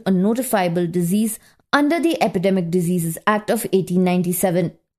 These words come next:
The union government said that black fungus is leading to prolonged morbidity and mortality among covid nineteen patients.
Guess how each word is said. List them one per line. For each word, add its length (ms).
The 60
union 380
government 380
said 240
that 200
black 240
fungus 460
is 160
leading 380
to 60
prolonged 520
morbidity 680
and 160
mortality 720
among 340
covid 280
nineteen 400
patients. 560